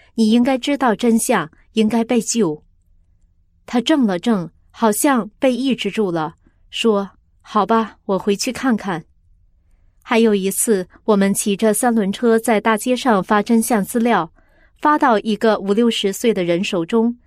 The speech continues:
给了他一盘真实的江泽民和一些资料。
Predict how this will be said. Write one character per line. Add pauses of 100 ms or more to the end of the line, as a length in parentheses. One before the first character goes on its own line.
(200)
给
了
他
一
盘
真
实
的
江
泽
民
和
一
些
资
料。